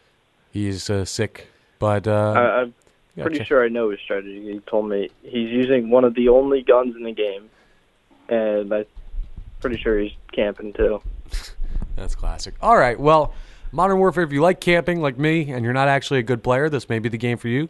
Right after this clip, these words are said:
Speaker 1: Campaign, I've heard, is pretty good, but I guess Brennan wouldn't be a good, uh, authority on that 'cause he's refusing
Speaker 2: I
Speaker 1: to
Speaker 2: would
Speaker 1: play
Speaker 2: not.
Speaker 1: it.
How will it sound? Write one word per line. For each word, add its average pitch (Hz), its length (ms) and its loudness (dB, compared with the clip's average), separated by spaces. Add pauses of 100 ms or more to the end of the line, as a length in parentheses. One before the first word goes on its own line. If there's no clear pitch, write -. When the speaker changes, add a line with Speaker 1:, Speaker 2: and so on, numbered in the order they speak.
Speaker 1:
Campaign, 156 480 0
I've 127 160 0
heard, 151 260 0
is 151 80 -8
pretty 156 220 -4
good, 160 280 -2
but 110 100 -6
I 98 60 -4
guess 110 280 -6 (560)
Brennan 127 300 2
wouldn't 127 240 0
be 127 140 0
a 120 40 0
good, 123 300 2
uh, 120 240 2
authority 151 460 4
on 135 180 4
that 151 260 0 (100)
'cause 120 200 -2
he's 110 180 -4
refusing 113 360 -2
Speaker 2:
I 113 60 6
Speaker 1:
to 117 40 4
Speaker 2:
would 117 100 2
Speaker 1:
play 131 140 2
Speaker 2:
not. 175 120 -4
Speaker 1:
it. - 60 -20